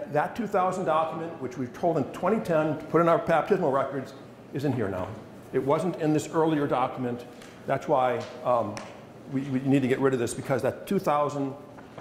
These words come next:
and I'll point out when we get to it, it has to do with adoptions. How do we record adoptions?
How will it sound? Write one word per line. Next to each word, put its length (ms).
and 100
I'll 80
point 280
out 100
when 120
we 80
get 200
to 140
it, 80
it 320
has 160
to 60
do 60
with 320
adoptions. 480
How 140
do 40
we 100
record 380
adoptions? 580